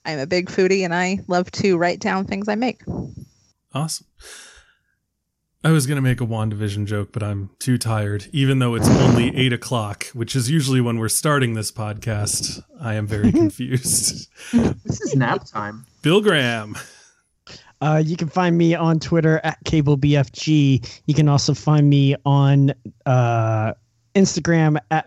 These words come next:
Speaker 3: Billstagram, and then also catching up on, uh, the video game channel and the, uh,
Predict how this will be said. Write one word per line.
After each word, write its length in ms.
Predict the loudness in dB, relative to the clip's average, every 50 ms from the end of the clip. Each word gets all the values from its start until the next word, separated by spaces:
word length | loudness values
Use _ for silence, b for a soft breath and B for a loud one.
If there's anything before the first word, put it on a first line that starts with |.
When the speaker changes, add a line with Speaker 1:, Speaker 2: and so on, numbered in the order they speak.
| -4 -2
Speaker 3:
Billstagram, 760 | -2 -2 -2 -2 -4 -6 -4 -2 0 0 0 0 0 -2 -2 B B B B B B
and 140 | -6 -2 0
then 120 | 0 0 0 -2
also 680 | -2 -2 0 0 2 2 2 4 4 4 2 2 0 -2 _ _
catching 480 | 0 0 0 0 0 0 0 0 2 2
up 200 | 0 0 0 -2 -6
on, 500 | -6 -2 0 2 2 2 2 2 2 0 -2 -2
uh, 300 | 0 0 2 2 2 2 0
the 120 | 0 0
video 340 | 0 0 2 2 4 4 4
game 300 | 2 2 2 2 2 2
channel 480 | 2 0 0 2 2 4 4 2 2 0
and 460 | -2 0 0 2 2 2 0 -2 -2 0
the, 460 | 0 2 2 4 4 2 2 2 0
uh, 280 | 0 0 0 0 -2